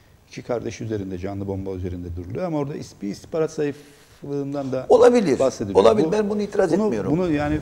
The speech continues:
Speaker 1: nasıl açıklamak
Speaker 2: Zafiyetten,
Speaker 1: gerekiyor? Yani
Speaker 2: zafiyetten
Speaker 1: paralel yapı
Speaker 2: kon-,
Speaker 1: bir tarafta
Speaker 2: zafiyetten
Speaker 1: devletin
Speaker 2: konuşmuyorum.
Speaker 1: içerisinde
Speaker 2: Sen burada da kimen, niye olur dediğiniz için ben bir açıklama getirdim. Kendi çabımda buna
Speaker 1: Evet.
Speaker 2: değerlendirdim.
Speaker 1: Evet.
Speaker 2: Yani Türkiye'de geçmişten bugüne kadar neler olmuşu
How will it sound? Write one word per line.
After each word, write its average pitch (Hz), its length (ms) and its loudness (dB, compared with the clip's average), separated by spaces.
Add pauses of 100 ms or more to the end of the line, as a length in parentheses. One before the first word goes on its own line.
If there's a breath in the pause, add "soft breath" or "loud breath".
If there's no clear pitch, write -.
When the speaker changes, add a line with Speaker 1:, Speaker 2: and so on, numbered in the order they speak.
(480)
Speaker 1:
nasıl 151 300 -6 (160)
açıklamak 123 340 -6
Speaker 2:
Zafiyetten, 170 560 6
Speaker 1:
gerekiyor? - 120 2
Yani 147 160 -10
Speaker 2:
zafiyetten 156 380 6
Speaker 1:
paralel 156 120 4
yapı 160 140 4
Speaker 2:
kon-, 180 200 2
Speaker 1:
bir 151 80 -8
tarafta 143 500 -4 (160)
Speaker 2:
zafiyetten 170 480 8
Speaker 1:
devletin 196 240 8
Speaker 2:
konuşmuyorum. 151 420 2
Speaker 1:
içerisinde 156 340 -2
Speaker 2:
Sen 151 160 -6
burada 151 180 -4
da 147 120 4 (400)
kimen, 104 640 0
niye 147 180 4
olur 110 300 0 (320)
dediğiniz 113 440 -2
için - 200 -8
ben - 160 -2
bir 466 100 2
açıklama 170 480 2 (500 loud breath)
getirdim. 104 520 -6
Kendi 107 440 -4 (280)
çabımda 101 500 -6
buna 101 220 -8 (280)
Speaker 1:
Evet. 98 100 -10
Speaker 2:
değerlendirdim. 104 640 -2
Speaker 1:
Evet. 107 80 -4
Speaker 2:
Yani 110 160 -2 (380 loud breath)
Türkiye'de 113 460 0
geçmişten 117 640 -4
bugüne 117 260 -6
kadar 147 300 -6
neler 127 260 6
olmuşu 78 540 -10